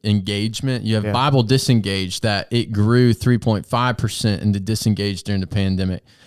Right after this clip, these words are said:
Speaker 1: Bible centered and Bible engaged declined drastically in both. Um, but you see a significant change in either way with the women.
Speaker 2: Okay. So
Speaker 1: So
Speaker 2: who
Speaker 1: which
Speaker 2: is, who is the most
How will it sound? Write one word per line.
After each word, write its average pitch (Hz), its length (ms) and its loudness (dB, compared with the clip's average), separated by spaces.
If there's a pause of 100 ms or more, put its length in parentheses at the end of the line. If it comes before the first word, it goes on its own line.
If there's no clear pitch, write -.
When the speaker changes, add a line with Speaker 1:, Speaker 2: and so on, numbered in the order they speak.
(160)
Speaker 1:
Bible 127 440 0
centered 117 760 -2
and 117 160 0
Bible 120 440 -4
engaged 113 720 -4
declined 117 520 -2
drastically 101 920 -10 (120)
in 113 160 0
both. 107 500 -4 (520)
Um, 110 360 -6 (180)
but 131 160 -6
you 131 80 -2
see 170 320 0
a 123 60 0
significant 135 640 -2
change 120 640 2 (360)
in 120 160 0 (100)
either 165 400 0
way 110 260 -2
with 107 260 -4
the 104 100 -4
women. 104 600 -6 (760)
Speaker 2:
Okay. 110 220 -4 (300)
So 131 160 0
Speaker 1:
So 120 80 4
Speaker 2:
who 151 120 6
Speaker 1:
which 156 100 4
Speaker 2:
is, 131 180 -4
who 143 280 2
is 120 140 -2
the 113 100 -4
most 110 380 -2